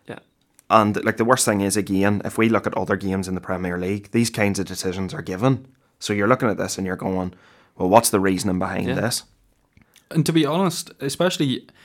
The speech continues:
Speaker 3: like, I don't know if you would agree, but I thought the, the penalty in the Liverpool game was quite soft. I know Salah missed it, but I thought that was soft, that penalty.
Speaker 1: That wouldn't have been given with V A R.
Speaker 3: No.
Speaker 1: If the ref would have said no to that,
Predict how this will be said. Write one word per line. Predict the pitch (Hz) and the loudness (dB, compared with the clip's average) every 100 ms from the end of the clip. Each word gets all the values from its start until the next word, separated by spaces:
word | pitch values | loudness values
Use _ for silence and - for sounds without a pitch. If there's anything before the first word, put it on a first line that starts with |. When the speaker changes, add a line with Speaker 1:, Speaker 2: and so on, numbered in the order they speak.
| - - | -20 -6
Speaker 3:
like, | 135 127 - | -4 -4 -6
I | 123 | -2
don't | 123 | 0
know | 117 | 0
if | 110 | -2
you | 107 107 | -6 -6
would | 101 | -6
agree, | 95 107 127 131 - _ - | -4 -2 -2 -4 -12 _ -6
but | 175 | 0
I | 214 | 4
thought | 196 160 | 4 4
the, | - - | 2 0
the | 127 | -2
penalty | 135 120 123 | -2 0 0
in | 120 | 0
the | 110 | -2
Liverpool | 101 107 156 | -4 -2 -2
game | 135 | -2
was | 110 | -6
quite | - 113 - | -6 -6 -4
soft. | 101 131 139 - - | -6 -6 -8 -14 -8
I | 127 | -2
know | 131 | 0
Salah | 113 101 | 0 -2
missed | 98 - | -4 -4
it, | 147 | -4
but | - | 0
I | 156 | 0
thought | 165 131 | 2 0
that | 117 | -2
was | - | -2
soft, | - 113 131 - - - | -2 0 -2 -4 -14 -6
that | 127 135 | -4 0
penalty. | 127 127 120 | 0 0 2
Speaker 1:
That | 135 143 | 4 6
wouldn't | 156 131 | 6 2
have | |
been | 113 | -2
given | 107 107 117 | -4 -4 -4
with | 107 | -6
V | 101 | -6
A | 98 82 | -6 -6
R. | - 123 - | -8 -10 -6
Speaker 3:
No. | 135 139 - - _ | 2 2 2 -6 _
Speaker 1:
If | - | -8
the | - | 0
ref | 117 127 | 0 0
would | |
have | 123 | -2
said | 120 113 | -4 -2
no | 110 | -2
to | |
that, | 117 120 113 | 0 0 0